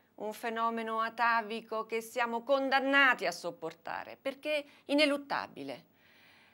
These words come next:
È invece questo il prodotto di comportamenti deviati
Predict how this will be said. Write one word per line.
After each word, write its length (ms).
È 120
invece 580
questo 480
il 140
prodotto 500
di 160
comportamenti 1200
deviati 960